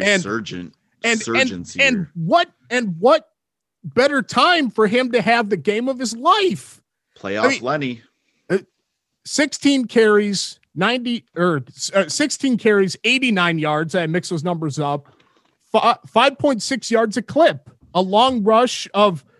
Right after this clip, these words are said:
Speaker 2: twenty-seven yards. And Taylor, Leonard Fournette's touchdown, where he just ran through everybody, Lord above, jeez. I mean, Leonard Fournette ran like,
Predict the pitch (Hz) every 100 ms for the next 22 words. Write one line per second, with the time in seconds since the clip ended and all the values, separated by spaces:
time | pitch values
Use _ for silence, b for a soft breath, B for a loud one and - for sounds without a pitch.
0 | _ - 240 254 - 254 233 220 262 269
1 | 143 120 - b - 220 185 240 269 226
2 | 170 131 208 262 214 - 240 226 233 -
3 | - 196 202 - 233 233 247 277 285 _
4 | _ _ 202 208 - 226 208 190 - 113
5 | 147 214 262 254 - 175 202 247 254 269
6 | 226 254 269 277 247 202 190 254 285 277
7 | 233 180 147 127 - 262 185 143 113 -
8 | - - 330 247 196 127 - - - _
9 | _ _ _ _ _ _ _ _ - 254
10 | 269 208 - 170 294 349 294 - 277 262
11 | 233 262 240 - 147 180 226 254 262 214
12 | 196 165